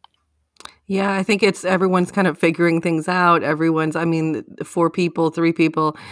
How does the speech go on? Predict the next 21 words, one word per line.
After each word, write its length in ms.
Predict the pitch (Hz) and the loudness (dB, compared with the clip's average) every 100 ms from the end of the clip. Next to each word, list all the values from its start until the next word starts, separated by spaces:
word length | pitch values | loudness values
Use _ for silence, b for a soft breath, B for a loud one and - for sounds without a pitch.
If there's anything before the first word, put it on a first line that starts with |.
| B | B
that's 180 | 165 160 | -2 0
what 80 | 170 | 2
we're 160 | 165 160 | 2 0
hearing 440 | 170 165 160 160 | 0 0 0 0
from 180 | 165 165 | 0 2
a 40 | |
lot 180 | 165 156 | 4 2
of 80 | 160 | 2
restaurants. 560 | 180 185 190 180 170 B B B - | 2 2 0 0 0 B B B -4
It's, 200 | 180 - | -4 -2
it's, 380 | - 185 - - b b _ | -2 -2 -4 -14 b b _
you 80 | - | -2
know, 180 | 180 170 | 0 2
it's 140 | 175 | 0
this 160 | 180 165 | -2 -6
challenge 460 | - 185 196 185 175 | 2 4 4 4 2
and 80 | |
it 120 | 180 170 | 0 0
changes 460 | 233 240 226 185 | 2 4 2 2
every 240 | 165 147 147 | 0 0 -2
day. 300 | 143 120 | -4 -6